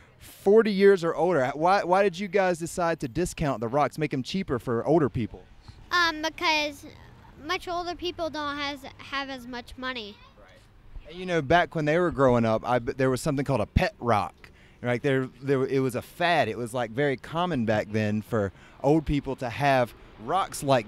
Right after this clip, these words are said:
Speaker 1: this, whereas you guys probably have video games and stuff. Before there were video games,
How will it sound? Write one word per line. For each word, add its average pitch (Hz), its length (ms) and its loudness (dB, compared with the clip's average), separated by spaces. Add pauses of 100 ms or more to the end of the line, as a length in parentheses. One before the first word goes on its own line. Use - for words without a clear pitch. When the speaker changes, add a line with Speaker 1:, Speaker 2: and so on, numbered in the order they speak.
(100)
Speaker 1:
this, 175 300 2
whereas 160 260 2
you 226 120 0
guys 175 300 6
probably 165 260 0
have 131 160 0
video 190 380 8
games 131 320 4
and 117 120 0
stuff. 120 380 2
Before 170 320 0
there 165 120 6
were 127 100 4
video 175 360 2
games, 127 320 0